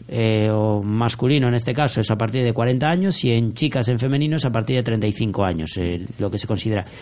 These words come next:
Y hay distintas categorías, siempre por edades, evidentemente, más de cuarenta, más de cuarenta y cinco, más de cincuenta, que ya hablaremos también, como quedan unos días, eh, anunciarlo un poquito y, y ya hablaremos sobre ello. Y anunciar también que el World Padel Tour,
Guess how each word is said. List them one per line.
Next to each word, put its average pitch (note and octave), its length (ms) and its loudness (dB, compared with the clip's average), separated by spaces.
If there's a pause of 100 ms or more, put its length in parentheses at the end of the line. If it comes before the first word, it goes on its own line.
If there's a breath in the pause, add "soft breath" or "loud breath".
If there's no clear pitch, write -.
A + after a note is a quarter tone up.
(160 loud breath)
Y C#3+ 80 0
hay D3 100 4
distintas E3 420 0
categorías, A2 640 2 (140)
siempre B2+ 460 -2
por A#2 160 0
edades, F#2+ 360 0
evidentemente, F#2 600 -2
más F2+ 220 -4
de F#2 80 -2
cuarenta, D3+ 440 -2
más A#2+ 140 -2
de G#2+ 60 -2
cuarenta G#2+ 260 -2
y F#2+ 60 -4
cinco, C3 360 -2
más G2+ 180 -2
de F2+ 40 -8
cincuenta, E2+ 480 -6 (400 loud breath)
que - 100 -2
ya G2+ 120 2
hablaremos G2 360 2
también, F#2+ 520 0
como F#2+ 200 -2
quedan G#2+ 240 2
unos G#2 200 0
días, A#2 280 0 (400 loud breath)
eh, F#2 220 2
anunciarlo F#2+ 420 0
un G2+ 80 2
poquito A#2 420 0 (400 loud breath)
y, G2+ 500 2
y G2+ 40 0
ya G#2 120 2
hablaremos G2 420 0
sobre F2+ 220 0
ello. F2+ 180 -2
Y D3 500 2
anunciar B2+ 480 0
también E3 420 2
que C#3 80 -2
el C3 60 2
World D3 240 2
Padel D3 260 2
Tour, F3+ 240 2